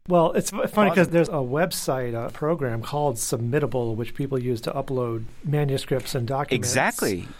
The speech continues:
Speaker 2: That's the way it's used, right? To present or propose something for consideration, right? To submit something.
Speaker 1: It strikes me that the ones that stick to the misspellings, like the admissible evidence and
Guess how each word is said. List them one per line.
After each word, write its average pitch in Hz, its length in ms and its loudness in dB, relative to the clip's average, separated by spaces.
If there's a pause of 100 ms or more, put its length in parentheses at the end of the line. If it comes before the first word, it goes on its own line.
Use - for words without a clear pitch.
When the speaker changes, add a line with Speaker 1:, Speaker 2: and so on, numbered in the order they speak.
(100)
Speaker 2:
That's 156 240 2
the 151 100 2
way 135 160 4
it's 117 140 -2
used, 196 280 0
right? 135 200 0
To 143 120 0
present 147 380 2
or 135 60 2
propose 147 680 2 (380)
something 123 400 2
for 120 160 0
consideration, 107 760 0
right? 107 220 0
To 95 120 -2
submit 104 500 0
something. - 440 -4
Speaker 1:
It 202 120 -2
strikes 226 320 0
me 214 160 4
that 165 380 2
the 160 80 -2
ones 160 340 2
that 143 180 -2
stick - 380 -2
to 151 100 -2
the 127 120 0
misspellings, 117 1500 -2
like 113 280 -4
the 120 140 -2
admissible 120 680 0
evidence 113 600 -4
and 113 280 -2